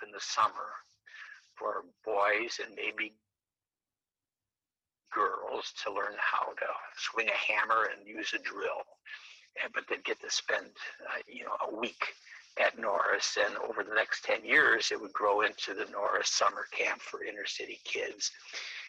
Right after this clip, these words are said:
and then over a generation, it would turn into something that would, uh, you know, be the equivalent of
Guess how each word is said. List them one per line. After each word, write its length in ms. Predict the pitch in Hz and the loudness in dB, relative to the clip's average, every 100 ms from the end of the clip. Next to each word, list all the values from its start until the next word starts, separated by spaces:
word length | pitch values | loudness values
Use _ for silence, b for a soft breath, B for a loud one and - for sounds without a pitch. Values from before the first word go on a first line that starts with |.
| B | B
and 140 | 117 | 0
then 120 | 107 101 | 2 4
over 420 | 98 - 92 92 | 2 2 4 4
a 140 | - | 4
generation, 640 | 107 95 98 117 - - - | 4 4 6 8 8 6 2
it 120 | - | -8
would 160 | - - | -6 0
turn 240 | - - - | 2 2 -2
into 180 | - - | -10 -4
something 440 | - - - - - | 0 0 -2 -12 -6
that 200 | - - - | -6 -6 -10
would, 160 | 117 107 | -10 -8
uh, 1400 | - - - - - - _ _ _ _ _ - - - 320 | -8 -8 -14 -14 -14 -16 _ _ _ _ _ -12 -10 -12 -8
you 200 | 330 - | -4 -2
know, 120 | - - - | -4 -8 -8
be 160 | 123 | -6
the 140 | 113 104 | -4 -4
equivalent 640 | - 120 117 104 95 - | 0 0 0 -2 -6 -2
of 140 | 98 | -2